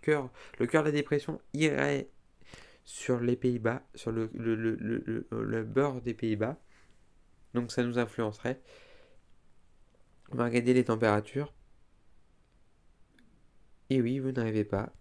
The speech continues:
Du gel entre la région centrale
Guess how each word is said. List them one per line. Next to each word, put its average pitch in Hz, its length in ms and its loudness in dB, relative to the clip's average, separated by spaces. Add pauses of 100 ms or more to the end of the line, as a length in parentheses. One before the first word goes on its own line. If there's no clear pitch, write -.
Du 123 220 -2
gel 123 440 -2 (580)
entre 117 320 -10 (1600)
la 120 260 -6
région 120 260 -8
centrale 120 440 -6